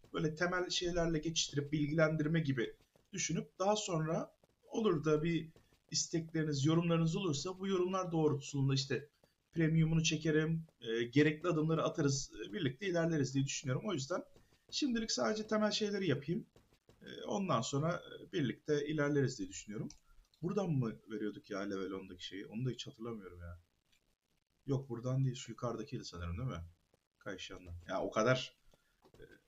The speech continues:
unutmuşum yani. Şimdi tabii bayağıdır Reborn Char'la oynadığım için X kasmak, Char kasmak bununla işim kalmadı. Aynen, first job change'ti. Aa,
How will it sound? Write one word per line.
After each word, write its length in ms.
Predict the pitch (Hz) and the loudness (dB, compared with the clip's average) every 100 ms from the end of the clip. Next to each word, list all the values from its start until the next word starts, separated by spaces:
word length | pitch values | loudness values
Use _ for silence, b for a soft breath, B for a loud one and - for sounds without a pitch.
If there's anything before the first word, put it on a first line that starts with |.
| _ _ _ | _ _ _
unutmuşum 540 | 110 104 - 110 104 92 | -8 -8 -8 -8 -6 -4
yani. 280 | 87 85 82 85 _ | -2 -2 -4 -8 _
Şimdi 260 | - 101 - | -16 -16 -6
tabii 200 | 104 98 | -4 0
bayağıdır 420 | 104 104 110 101 | 0 0 -2 0
Reborn 260 | 98 107 107 | 0 0 -2
Char'la 320 | 120 104 113 | -2 0 0
oynadığım 380 | 110 110 139 135 | 0 -2 -2 -2
için 360 | - 147 - - _ _ - | -2 -4 -6 -12 _ _ -10
X 440 | - - - - - _ | -6 -4 -4 -6 -10 _
kasmak, 480 | - 101 - 101 101 - - - - | -10 -8 -6 -8 -8 -14 -20 -20 -10
Char 240 | 117 110 | -6 -4
kasmak 400 | 107 - 104 - | -6 -6 -8 -8
bununla 160 | 107 107 | -6 -4
işim 200 | - 113 | -4 -6
kalmadı. 320 | 120 101 117 | -6 -6 -6
Aynen, 220 | 101 87 | -6 -6
first 260 | 85 98 - | -4 -6 -6
job 200 | 82 82 | -10 -10
change'ti. 520 | 82 82 82 92 135 - - - - _ _ _ _ _ _ _ | -10 -10 -10 -12 -14 -16 -20 -20 -20 _ _ _ _ _ _ _
Aa, 640 | 101 104 101 92 90 90 | -8 -6 -6 -6 -8 -8